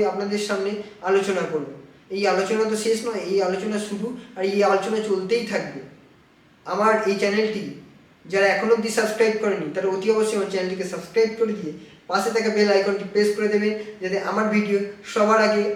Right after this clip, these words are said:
আপনার কাছে পৌঁছায়। লাইক, কমেন্ট, শেয়ার করতে ভুলবেন না। প্রত্যেকের কাছে শেয়ার করুন,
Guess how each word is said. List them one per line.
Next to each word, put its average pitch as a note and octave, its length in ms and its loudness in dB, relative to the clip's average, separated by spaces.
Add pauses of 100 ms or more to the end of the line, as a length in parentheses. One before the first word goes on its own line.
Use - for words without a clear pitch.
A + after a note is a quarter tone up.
(140)
আপনার A3 320 -2
কাছে F#3 180 0 (100)
পৌঁছায়। D#3 340 -8 (400)
লাইক, G3+ 280 4
কমেন্ট, G3+ 320 2
শেয়ার F3+ 240 2
করতে G3 260 -2
ভুলবেন F#3+ 320 0
না। F3+ 80 -2 (340)
প্রত্যেকের A3+ 520 4
কাছে G#3 260 0
শেয়ার F#3+ 260 2
করুন, F#3+ 200 -2